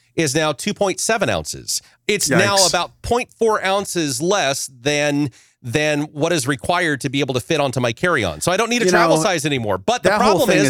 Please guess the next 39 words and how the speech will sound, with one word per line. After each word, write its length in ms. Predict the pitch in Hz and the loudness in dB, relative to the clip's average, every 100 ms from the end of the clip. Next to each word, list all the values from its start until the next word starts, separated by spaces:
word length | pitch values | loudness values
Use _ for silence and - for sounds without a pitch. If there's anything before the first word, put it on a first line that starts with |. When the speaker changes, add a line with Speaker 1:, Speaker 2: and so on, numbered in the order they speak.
| - | 2
Speaker 2:
is 40 | |
just 260 | 131 123 - | 0 0 -2
disgusting, 720 | 113 - 120 110 - 107 104 | -2 0 0 -2 -2 -4 0
you 80 | 110 | 0
Speaker 1:
Well, 80 | - | 2
Speaker 2:
know, 80 | 107 | 0
Speaker 1:
but 60 | |
think 160 | - - | 0 0
Speaker 2:
the, 60 | - | 2
to 80 | |
Speaker 1:
about 100 | - | 0
Speaker 2:
your 20 | 139 | 2
Speaker 1:
it, 40 | |
though. 200 | 120 110 | 2 2
Speaker 2:
point. 100 | - _ 139 | -2 _ -6
Speaker 1:
The 100 | 147 | -4
price 440 | - 196 233 - | 0 0 0 -2
of 100 | 220 | -2
that 200 | 185 160 | -2 -2
tube 220 | - 220 170 | -4 -2 -2
of 80 | |
toothpaste 540 | - 254 - 160 131 - | -2 -4 -2 -2 -2 -2
is 160 | 170 135 | -2 0
now 180 | 147 139 | 0 0
more 300 | 151 208 202 | 0 0 0
expensive 480 | 151 - 208 175 135 | -6 -4 -2 0 -2
at 80 | |
two 140 | 117 185 | -2 -2
point 240 | 165 127 | -2 -2
seven 280 | - 220 180 | 0 0 0
ounces 360 | 117 110 139 131 | 0 -2 -2 -2
than 100 | 131 | 0
what 100 | 135 | 0
I 80 | 123 | 2
was 220 | 170 220 | 0 -2
paying 300 | - 123 113 | -2 -2 0
for 140 | 131 | -2
five 260 | - 220 220 | -2 0 0
ounces. 440 | 90 71 - - | -2 -4 -8 -10